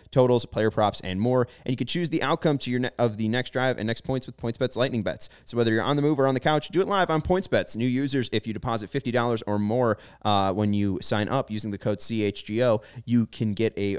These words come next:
free yearly subscription to C H G O, and you get a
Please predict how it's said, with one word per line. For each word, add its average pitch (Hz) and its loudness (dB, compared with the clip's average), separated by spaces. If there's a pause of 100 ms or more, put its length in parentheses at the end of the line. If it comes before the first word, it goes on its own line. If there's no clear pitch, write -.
free 196 -4 (200)
yearly 123 0
subscription 123 -6
to 107 -4 (200)
C 127 -2
H 110 -2
G 117 -2
O, 131 2
and 123 -4
you 104 -6
get 107 -6
a 98 -4